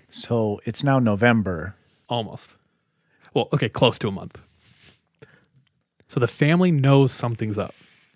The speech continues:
Speaker 2: They can't ask questions. They can't say anything. But they all know something's, something's happening. So the last day of their vacation, vacation's done,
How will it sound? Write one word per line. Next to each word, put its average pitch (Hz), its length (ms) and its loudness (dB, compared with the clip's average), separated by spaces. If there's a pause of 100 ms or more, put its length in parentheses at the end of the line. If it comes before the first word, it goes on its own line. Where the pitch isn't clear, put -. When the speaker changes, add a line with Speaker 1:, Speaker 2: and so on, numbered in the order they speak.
(280)
Speaker 2:
They 113 100 -8
can't 127 260 0
ask 143 200 0
questions. 113 560 -4 (160)
They 117 100 -10
can't 107 220 -6
say - 80 -10
anything. 95 320 -10 (480)
But 107 120 -4
they 113 100 0
all 147 140 4
know 139 140 2
something's, 110 680 -6
something's 123 420 -4
happening. - 400 -10 (800)
So - 180 -4
the 113 140 0
last 127 400 2
day 139 160 6
of 123 80 2
their 120 100 2
vacation, 113 640 -4 (1400)
vacation's 123 520 0
done, 139 340 0